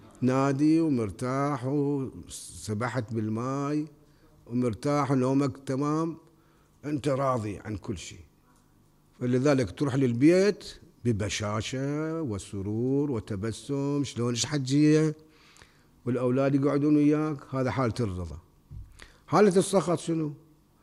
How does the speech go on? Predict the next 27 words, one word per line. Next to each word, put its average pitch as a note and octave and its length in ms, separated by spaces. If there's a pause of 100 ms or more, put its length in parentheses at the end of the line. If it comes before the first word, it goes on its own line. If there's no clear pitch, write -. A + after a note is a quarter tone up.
(420)
صارت F3 360
كسرة D#3 340
بالسوق F#3+ 800
أو A2+ 100
ما A2+ 140
أدري A2 180
شنو، F3+ 400
زعلك A#2+ 560
واحد، E3+ 540 (300)
عندك C3+ 340
سخط - 520
أو A#2+ 120
سخط. - 520 (800)
تروح G3+ 200
للبيت G3 600 (1160)
تقوم G3 460
تسب F3 400
هذه C#3 640
والأولاد، C#3 920 (140)
هذا D#3 160
ما F3+ 120
يصير. F#2+ 340 (720)
هذا A3 320
ب-، F3 240
مثال F3+ 360
بسيط C#3 580
طبعًا. - 260